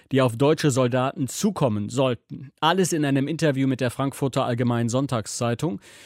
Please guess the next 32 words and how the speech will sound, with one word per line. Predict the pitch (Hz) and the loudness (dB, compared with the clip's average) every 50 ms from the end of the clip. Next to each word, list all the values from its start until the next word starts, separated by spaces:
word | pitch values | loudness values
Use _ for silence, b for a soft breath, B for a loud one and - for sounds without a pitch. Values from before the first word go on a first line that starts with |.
| B B B | B B B
Da | B 131 | B 2
ging | 135 147 165 | 2 4 4
es | 180 156 - | 4 2 2
vor | - 147 - | 2 0 2
allem | 139 135 139 151 - | 4 4 4 2 2
um | - 170 156 160 | 0 -2 -2 2
den | 165 156 143 | 2 2 2
deutschen | 139 127 123 120 - - - - - | 2 2 2 0 -2 -6 -8 -8 -4
Auslandseinsatz | - 127 120 107 - - 120 120 117 - - - 123 123 120 127 127 120 - - - - | -2 -2 -2 -2 0 0 0 0 -2 -4 -4 -2 0 0 2 2 0 -2 -2 -4 -4 -2
in | 143 135 143 | 0 2 2
Mali. | 135 131 120 110 113 110 104 110 - 135 - _ | 2 0 0 0 -2 -4 -6 -8 -12 -14 -12 _
Und | - 135 123 - _ | -2 -2 -2 -2 _
A | - 147 151 | -2 -2 -2
K | - - 151 135 | 0 0 -2 -2
K | - - - 139 143 165 202 - - | -2 -4 -4 -2 -2 -2 -4 -6 -6
sagt | - 117 107 127 131 156 165 - - - - | -4 -2 0 0 0 0 -2 -6 -10 -4 0
in | 143 135 143 | 0 2 2
dem | 156 139 139 | 2 2 2
Interview | 135 139 - 135 117 117 113 | 0 0 0 0 0 0 0
sinngemäß, | 104 131 135 147 147 156 151 165 185 196 185 - - b b b b b b b | 2 2 2 2 2 2 2 0 -2 -2 -4 -6 -8 b b b b b b b
die | 127 123 | -2 0
französischen | - 123 120 113 - - 214 254 220 190 - - 135 120 | 2 0 0 2 2 2 2 2 2 0 0 0 0 0
Soldaten | 123 123 113 120 117 120 - - | 2 0 2 2 0 -2 0 0
in | 127 120 | 0 0
Mali, | 120 117 120 123 127 123 | 0 0 0 0 -2 -2
die | 117 131 127 | -2 -2 0
sind | 135 147 143 - | 0 0 0 0
zuständig | - - 160 139 - - 139 123 120 127 - - | 0 -2 -2 -2 -2 -2 0 0 0 0 -4 -4
für | - 139 131 | -2 -2 0
die | 120 117 | 0 0
schweren | 107 - - 123 135 156 180 180 196 175 | -2 -2 -2 0 0 0 0 -2 -4 -4
Kämpfe. | - 175 170 180 - - 190 180 | -2 -2 -2 -4 -4 -6 -6 -6